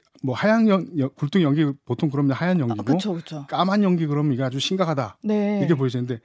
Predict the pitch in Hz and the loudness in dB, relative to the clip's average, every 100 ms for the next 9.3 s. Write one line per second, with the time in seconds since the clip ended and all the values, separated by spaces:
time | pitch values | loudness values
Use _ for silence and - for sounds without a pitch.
0 | - _ _ - - 190 214 220 220 196 | -18 _ _ -10 -2 0 2 4 4 4
1 | 143 131 123 98 101 113 104 120 90 85 | 4 4 0 -2 -4 -4 -2 -2 -4 -8
2 | - 92 87 101 - - _ - - 403 | -10 -10 -12 -14 -16 -20 _ -12 -8 -4
3 | 370 220 165 233 262 123 117 98 104 165 | 0 0 -2 -8 -4 -2 0 -2 -6 -10
4 | 139 165 170 156 165 175 165 156 147 139 | -6 0 2 2 4 2 2 -2 0 -2
5 | 127 - _ - 165 190 160 135 - 127 | -4 -12 _ -2 4 4 4 2 0 2
6 | 185 180 170 147 160 143 - 120 180 - | 4 4 4 2 0 0 -2 -2 -2 0
7 | 160 - 107 92 190 175 160 147 143 _ | -2 0 -4 0 0 0 -4 -10 -14 _
8 | - 151 202 180 156 139 123 131 127 123 | 0 2 4 2 0 -4 0 0 0 -4
9 | 117 156 | -2 -4